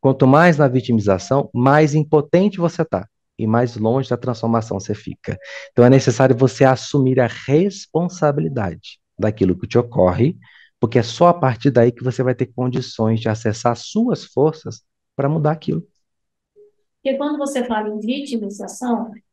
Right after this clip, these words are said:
Speaker 2: tem a ver com aquelas coisas que as pessoas dizem, "Ah, eu só vou ser feliz depois que acontecer isso na minha vida, depois que eu casar, depois que eu ganhar na Mega Sena, depois que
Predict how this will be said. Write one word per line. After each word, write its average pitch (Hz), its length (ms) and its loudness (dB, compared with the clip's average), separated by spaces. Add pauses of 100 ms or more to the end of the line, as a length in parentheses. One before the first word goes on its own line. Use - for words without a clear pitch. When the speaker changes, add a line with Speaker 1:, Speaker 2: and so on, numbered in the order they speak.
Speaker 2:
tem 262 200 -2
a 220 120 -2
ver 226 240 4
com 220 60 -8
aquelas 208 440 -10
coisas 220 340 -8
que 233 80 -10
as 208 80 -14
pessoas 208 400 -10
dizem, 202 280 -12
"Ah, 220 260 -4
eu 202 60 -8
só 240 240 -4
vou 233 100 -4
ser 233 220 -8
feliz 214 560 -4
depois 202 320 -8
que 208 60 -8
acontecer 202 580 -8
isso 196 200 -10
na 196 100 -8
minha 190 260 -10
vida, 220 400 -2
depois 208 380 -8
que 208 80 -10
eu 190 80 -6
casar, 196 680 -4
depois 202 440 -8
que 202 80 -4
eu 185 80 -4
ganhar 190 240 -8
na 185 100 -8
Mega 175 220 -10
Sena, 214 480 -6
depois 185 320 -10
que 208 120 -14